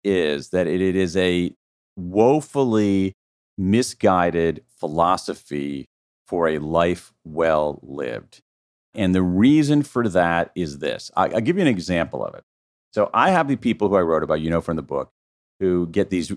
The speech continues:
tattoos that say "no regrets." So they believe in this philosophy that you should always be positive, never be negative, always look forward, never look back. They believe in this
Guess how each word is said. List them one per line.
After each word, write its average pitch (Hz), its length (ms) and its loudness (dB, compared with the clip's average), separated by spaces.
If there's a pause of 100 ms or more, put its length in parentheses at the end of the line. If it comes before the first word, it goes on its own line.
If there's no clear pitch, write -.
(140)
tattoos 92 720 0
that 87 160 -4
say 90 200 0
"no 82 220 0
regrets." 71 640 -8 (340)
So 107 140 2
they 107 140 4
believe 110 540 2
in 190 100 2
this 160 180 -2
philosophy 98 640 0
that 82 100 -6
you 73 100 -10
should 78 220 -12
always 117 320 2
be 127 100 0
positive, 95 680 0 (260)
never 85 300 -2
be 101 120 0
negative, 85 520 0 (240)
always 90 340 2
look 107 180 0
forward, 92 560 0
never 82 280 -6
look 90 200 -4
back. 69 300 -4
They 95 160 0
believe 113 640 0
in 156 200 2
this 123 260 0